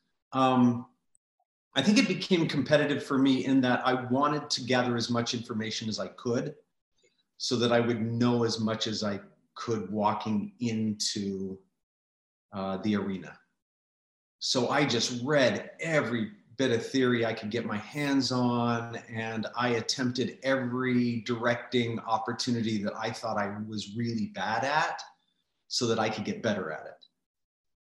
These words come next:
Uh, so eventually I would at least be able to hold a conversation about the art form and a conversation with artists in the space when they come from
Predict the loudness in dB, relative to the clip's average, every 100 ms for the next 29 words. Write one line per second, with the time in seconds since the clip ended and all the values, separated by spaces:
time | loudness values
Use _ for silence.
0 | _ -2 0 2 2 2 4 6 6 4
1 | 4 4 6 4 2 -2 -6 -12 _ _
2 | _ _ -18 -18 _ -16 -14 -14 -18 _
3 | -8 0 2 6 6 6 6 6 6 4
4 | 2 2 0 -2 -2 -2 0 0 2 0
5 | -2 -2 -4 -4 -6 -10 _ _ _ _
6 | _ _ _ _ _ -12 -12 -6 -2 2
7 | 2 0 -2 -6 -6 -6 -12 _ _ _
8 | _ -8 -4 -4 -2 -2 -2 -4 -10 -6
9 | -4 -2 -2 -4 -6 -10 _ _ _ -4
10 | 0 0 0 -2 0 -2 -2 -2 -4 -4
11 | -4 -2 0 -2 -2 -2 -2 -2 -4 -4
12 | -4 -4 -4 -6 -10 -8 -8